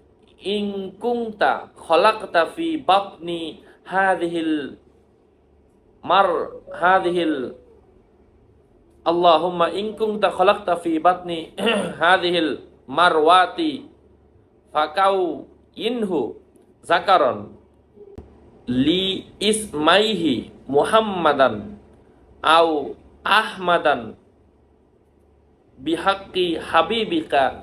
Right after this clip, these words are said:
ওয়া নাবিয়িকা ওয়া রাসূলিকা সাল্লাল্লাহু আলাইহি ওয়াসাল্লাম ফা ইন্নাকা তা'লামু ওয়া লা আ'লামু ওয়া আনতা আল্লামুল গুয়ুব রব্বি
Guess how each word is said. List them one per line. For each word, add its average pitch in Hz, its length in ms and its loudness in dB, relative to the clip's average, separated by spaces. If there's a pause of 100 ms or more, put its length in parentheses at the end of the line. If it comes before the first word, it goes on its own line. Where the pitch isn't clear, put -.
ওয়া 156 160 6
নাবিয়িকা 143 840 -2 (280)
ওয়া 147 160 4
রাসূলিকা 143 880 0 (260)
সাল্লাল্লাহু 151 840 2
আলাইহি 143 760 0 (200)
ওয়াসাল্লাম 127 920 -2
ফা 147 140 -2
ইন্নাকা 180 840 -4
তা'লামু 151 680 2
ওয়া 170 200 4
লা 226 160 6
আ'লামু 117 840 -4 (440)
ওয়া 131 120 -4
আনতা 196 600 0 (100)
আল্লামুল 143 880 0
গুয়ুব 175 500 -2 (720)
রব্বি 156 720 -2